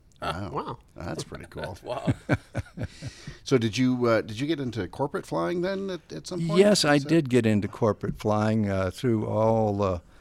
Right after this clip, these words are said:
Speaker 4: the various routes that you take through Zantop and flying C forty-sixes and, uh, charter and, uh, Aero Commander six eighties and things like that. And then, uh, when I got furloughed from, uh, Zantop in the fall,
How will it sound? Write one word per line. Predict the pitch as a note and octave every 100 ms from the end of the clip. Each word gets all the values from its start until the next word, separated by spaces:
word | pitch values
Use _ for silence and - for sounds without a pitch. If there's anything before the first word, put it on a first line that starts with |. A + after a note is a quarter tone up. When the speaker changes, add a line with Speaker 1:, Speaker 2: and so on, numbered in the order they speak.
| - _
Speaker 4:
the | G#2+ F#2 F#2 - _ - - - - -
various | B2+ B2+ C3 A#2+ G2+ A2
routes | A2+ A#2 -
that | G2+ -
you | G#2
take | - A2 G#2 -
through | - G#2
Zantop | F#2 F2+ F#2+ G2 G2 G#2 F#2 F#2+ -
and | F2 E2 D2+ - - _
flying | G#2 G2 G2
C | F2+ A#2+
forty-sixes | - G2+ F#2+ F2 - G2+ - G#2 G2 F2+ F2+
and, | F2 F2 G2+
uh, | G2+ F2 - - - -
charter | - B2 A2 A2 G#2 G2+
and, | F2+ F2 F2
uh, | E2 E2+ F#2
Aero | A2+ G#2+ G2+
Commander | G#2 G2 G2+ F#2+ F#2
six | - G2+ -
eighties | G2 F#2+ G2 G2 F#2
and | F#2+ F2 - _ - - _
things | C3 A#2+ -
like | G2 F2+ -
that. | B2 A2 - - - - -
And | A#2 A2+ A#2+
then, | C3+ B2+ B2
uh, | A2+ G#2+
when | A#2+
I | A2+
got | G#2+ G#2+ -
furloughed | F3+ E3 C#3+ A#2
from, | - A2+ A2 A#2+
uh, | A2 G#2
Zantop | G2 C3 C3 A#2 G#2 F#2 G#2
in | F2+
the |
fall, | - A#2+ A2+ F#2 F2